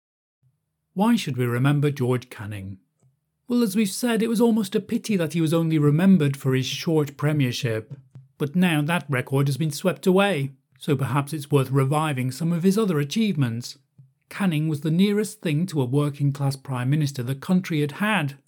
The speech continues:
when the notion of being from a non-aristocratic, or at most a non-professional background,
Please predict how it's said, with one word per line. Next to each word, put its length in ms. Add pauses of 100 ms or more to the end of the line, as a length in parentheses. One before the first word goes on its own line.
(180)
when 140
the 80
notion 520
of 120
being 220
from 160
a 60
non-aristocratic, 1160 (160)
or 120
at 100
most 240
a 60
non-professional 880
background, 600